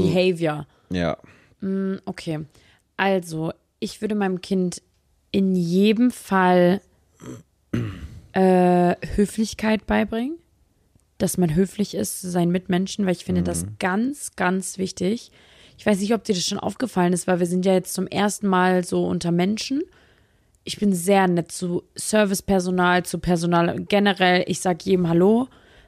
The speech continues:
Speaker 1: bla bla bla. Und ich finde das auch ganz schlimm, ganz, ganz schlimm,
Speaker 2: Mhm.
Speaker 1: wenn jemand das nicht ist. Also ich finde das schrecklich.
Speaker 2: Ja.
Speaker 1: So, und deswegen Höflichkeit auf jeden Fall.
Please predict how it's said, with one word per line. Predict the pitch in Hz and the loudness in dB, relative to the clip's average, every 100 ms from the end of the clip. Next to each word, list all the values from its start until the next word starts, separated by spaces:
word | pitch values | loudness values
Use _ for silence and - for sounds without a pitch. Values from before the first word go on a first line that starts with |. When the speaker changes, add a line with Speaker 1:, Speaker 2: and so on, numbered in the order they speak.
| _ | _
Speaker 1:
bla | 190 185 | 2 4
bla | 180 175 | 4 2
bla. | 165 202 | 4 2
Und | 220 196 | 2 -2
ich | - | -2
finde | 196 196 | -2 0
das | 180 - | -2 -4
auch | 151 - - - | -8 -8 -16 0
ganz | 254 320 370 - | 2 2 0 0
schlimm, | - 214 185 165 156 - _ _ _ _ _ _ | 2 4 6 6 0 -6 _ _ _ _ _ _
ganz, | 220 220 202 | 2 2 -2
ganz | - 160 165 | -2 -2 -2
schlimm, | - 185 190 269 | -6 -4 -2 -2
Speaker 2:
Mhm. | 107 95 90 95 - - - | -2 0 0 -4 -10 -20 -6
Speaker 1:
wenn | 190 214 | 0 2
jemand | 214 214 185 | 2 0 -2
das | - | -4
nicht | 180 175 | -4 -2
ist. | 165 160 - - | -4 -6 -6 -2
Also | 196 196 190 | 0 2 0
ich | - | -2
finde | - 202 | -4 -4
das | 170 | -4
schrecklich. | - 196 185 - 165 147 - _ | -4 -6 -8 -6 -6 -6 -14 _
Speaker 2:
Ja. | 104 101 98 - _ _ _ _ | -4 -2 -4 -10 _ _ _ _
Speaker 1:
So, | 180 180 165 - _ | 0 2 2 -2 _
und | 202 196 | -2 0
deswegen | 196 190 220 208 208 202 - - | 0 -2 -2 0 -2 -4 -10 -10
Höflichkeit | 175 202 - 233 - 233 247 311 - - _ _ _ 415 | -6 -6 -6 -8 -6 -4 -2 -2 -6 -18 _ _ _ -16
auf | 214 | -8
jeden | 240 247 254 | -4 -4 -4
Fall. | - 262 262 302 | -4 -4 -2 -4